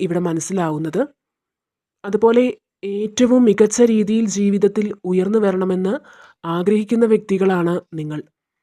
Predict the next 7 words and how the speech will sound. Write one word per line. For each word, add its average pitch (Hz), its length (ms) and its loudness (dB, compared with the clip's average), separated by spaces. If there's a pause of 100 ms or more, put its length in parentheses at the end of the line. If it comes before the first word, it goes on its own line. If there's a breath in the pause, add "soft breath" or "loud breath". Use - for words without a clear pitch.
(340)
ആ 170 100 -10
ഒരു 202 200 -2
ചിന്ത 208 320 -2 (640 soft breath)
നിങ്ങളുടെ 196 360 2
മനസ്സിലുള്ളത് 190 760 0
കൊണ്ട് 202 200 2
തന്നെ 175 380 -2